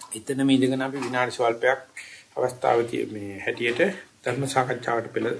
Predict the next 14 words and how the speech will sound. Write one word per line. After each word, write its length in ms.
ගසව 360
ගන්නවා. 420
මේ 160
කියපු 300
කාරණා 420
මත 220
ඒ 120
වෙලාවෙම 380
කියන්න 340
කරන 260
දෙයක් 180
තියෙනවනම් 420
එහෙනම් 400
විශේෂයෙන් 500